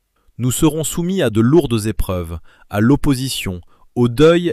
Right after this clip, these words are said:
et à l'affliction. Mais nous savons que Jésus a enduré tout cela.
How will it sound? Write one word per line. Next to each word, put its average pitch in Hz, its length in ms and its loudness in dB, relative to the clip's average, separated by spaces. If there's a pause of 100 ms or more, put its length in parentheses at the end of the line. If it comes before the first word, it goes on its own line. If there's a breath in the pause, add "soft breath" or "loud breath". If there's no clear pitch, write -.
et 110 140 -2
à 113 60 0
l'affliction. 110 720 -6 (560 soft breath)
Mais 107 120 -2
nous 113 120 -2
savons 156 420 -4
que 110 140 -2
Jésus 120 420 -2
a 107 60 -2
enduré 101 420 -4
tout 95 140 -8
cela. 82 380 -8